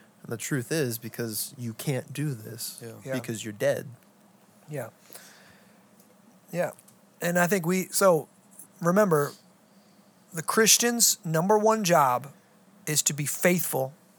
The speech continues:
Speaker 3: to the Word of God.
Speaker 1: Mm.
Speaker 2: Yeah.
Speaker 1: Yeah.
Speaker 3: Okay? Not to manufacture people's salvation. And we can literally think, like, "Okay, I know exactly what my friend needs. My friend me-, needs me to come in and me to be friends with them and me to be there,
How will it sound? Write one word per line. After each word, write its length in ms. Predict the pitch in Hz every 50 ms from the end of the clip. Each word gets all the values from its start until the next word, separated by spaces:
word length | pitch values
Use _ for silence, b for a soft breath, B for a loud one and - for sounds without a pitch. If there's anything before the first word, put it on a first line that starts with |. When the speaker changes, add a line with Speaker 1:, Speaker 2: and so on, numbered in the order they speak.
| _ _ _ -
Speaker 3:
to 100 | - 170
the 80 | 147 147
Word 180 | 135 139 131 123
of 80 | -
God. 300 | - 131 - - - - -
Speaker 1:
Mm. 180 | 127 123 117
Speaker 2:
Yeah. 180 | 127 117 110 104 98 _ _ _ -
Speaker 1:
Yeah. 120 | - 117 120 - _ _ _ _ _ _ _ _ -
Speaker 3:
Okay? 300 | - 143 139 151 156 - b b b b b b b b b b b b _ _ _ _ - -
Not 560 | 139 139 147 156 165 202 240 226 - - -
to 140 | - - 185
manufacture 1040 | 170 165 160 170 175 190 190 190 180 180 156 - 196 185 175 165 - - - 160 151
people's 400 | - - 170 151 - 160 147 -
salvation. 600 | - - 143 135 135 135 143 135 123 - - - - _ _ _ _ - 127 117 113 - -
And 100 | 143 160
we 100 | 175 190
can 200 | - 208 190 196
literally 260 | 220 226 220 202 175
think, 240 | - - 208 170 147
like, 160 | 127 131 139
"Okay, 200 | 151 151 196 165
I 100 | 143 160
know 200 | 185 190 196 185
exactly 500 | 175 151 139 143 165 160 196 - - 202
what 280 | 185 180 180 175 - 170
my 140 | 170 156 156
friend 420 | 151 - - 170 165 160 156 151 147
needs. 360 | 147 139 131 123 113 - - B B B B B B B B B
My 140 | 165 175 185
friend 400 | - - 175 156 151 147 147 156
me-, 140 | 175 185 -
needs 260 | 175 175 160 143 127 135
me 200 | 190 233 247 240
to 80 | 233 220
come 260 | - - 175 156 175
in 400 | 233 254 247 247 240 240 226 196
and 140 | 165 143 - B B B B B B
me 140 | 180 226 233
to 80 | 202 190
be 140 | 165 160 139
friends 340 | - - 233 247 254 240
with 120 | 214 226 190
them 140 | 240 226 202
and 100 | 180 185
me 120 | 208 214
to 80 | 190 170
be 120 | 175 180
there, 340 | 165 160 190 190 170 156